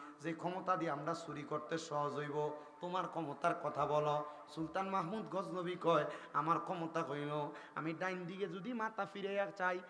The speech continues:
তাইলে একজন মানুষের জেল মাফ,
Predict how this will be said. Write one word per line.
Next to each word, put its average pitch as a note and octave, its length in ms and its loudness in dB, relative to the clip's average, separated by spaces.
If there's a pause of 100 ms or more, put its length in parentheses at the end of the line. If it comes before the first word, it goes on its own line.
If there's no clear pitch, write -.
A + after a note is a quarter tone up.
(200)
তাইলে E3+ 200 4
একজন E3+ 320 0
মানুষের E3 520 0 (920)
জেল D3 240 0
মাফ, D3 240 2